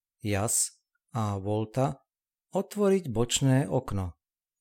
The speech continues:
Čafu, Sedy a ja sme sa medzi tým vydali na prieskum veľkej sklenenej kupoly uprostred strechy, ktorú sme chceli použiť ako únikovú cestu.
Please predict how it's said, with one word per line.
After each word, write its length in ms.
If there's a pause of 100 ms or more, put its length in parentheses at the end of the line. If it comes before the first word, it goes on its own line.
(140)
Čafu, 560
Sedy 600
a 160
ja 200
sme 320
sa 280
medzi 280
tým 200
vydali 320
na 160
prieskum 600 (380)
veľkej 540
sklenenej 580
kupoly 580 (220)
uprostred 540
strechy, 560 (420)
ktorú 240
sme 220
chceli 320
použiť 640
ako 380
únikovú 420
cestu. 480